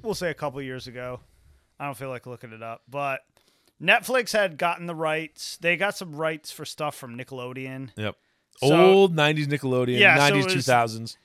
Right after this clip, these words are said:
Speaker 1: They were gonna do Invader Zim movie and a Rocko's Modern Life movie.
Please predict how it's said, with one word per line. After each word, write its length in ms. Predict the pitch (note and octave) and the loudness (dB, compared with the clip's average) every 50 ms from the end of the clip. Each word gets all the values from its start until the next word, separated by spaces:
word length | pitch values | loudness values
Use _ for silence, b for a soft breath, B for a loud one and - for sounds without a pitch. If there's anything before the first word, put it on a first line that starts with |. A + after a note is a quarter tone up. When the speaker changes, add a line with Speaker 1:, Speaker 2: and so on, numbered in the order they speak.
| _ _ | _ _
Speaker 1:
They 80 | F3 F#3 | -2 0
were 80 | F3+ | 2
gonna 220 | F3 G3 F3+ F3 E3 | 4 4 4 2 2
do 240 | D3 F#3 F#3 F#3 | 0 -2 -2 -2
Invader 580 | F#3 D#3 E3 D#3+ D3 C3 B2 D#3 E3 G3 A3+ A3+ | -2 -4 -8 -8 -10 -6 -2 -2 -2 0 -2 -4
Zim 220 | E3 G#3 G3 F3 E3 | -4 -4 -4 -4 -4
movie 460 | D#3+ D#3 C#3+ C3 D3 D3+ D#3 D3 - _ _ _ _ _ _ _ _ _ _ _ _ _ _ _ _ _ _ _ - | -4 -4 -6 -6 -8 -8 -10 -12 -18 _ _ _ _ _ _ _ _ _ _ _ _ _ _ _ _ _ _ _ -10
and 120 | D3 C#3 C3 | -8 -8 -8
a 20 | B2 | -6
Rocko's 420 | A#2+ A#2+ B2 A#2 D3+ C#3+ C#3 A2+ | -6 -8 -8 -8 -8 -10 -10 -8
Modern 320 | C#3+ C#3 C#3 C#3 C#3+ C#3+ | -6 -6 -4 -4 -6 -8
Life 240 | A#2+ G2 G2 - - | -10 -12 -14 -16 -20
movie. 400 | G2 F#2 E2+ D2+ D2+ C2 C#2+ _ | -20 -20 -20 -20 -20 _ _ _